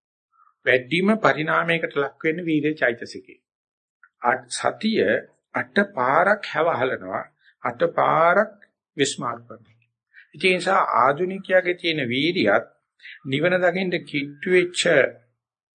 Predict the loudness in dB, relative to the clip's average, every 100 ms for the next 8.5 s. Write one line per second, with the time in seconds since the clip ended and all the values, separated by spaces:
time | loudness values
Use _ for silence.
0 | _ _ _ _ _ _ -16 -14 -12 -12
1 | -14 -16 -18 -20 _ _ _ _ _ _
2 | _ _ _ _ _ _ _ _ _ _
3 | _ _ _ 2 4 4 4 4 4 4
4 | 0 -2 -2 -4 -6 -6 -8 -6 -6 -6
5 | -8 -4 -2 0 0 -2 -2 -2 -2 -4
6 | -4 0 4 4 4 0 -4 -12 -10 -10
7 | -10 _ -20 _ 0 2 4 2 2 -2
8 | -2 -2 -2 -4 -4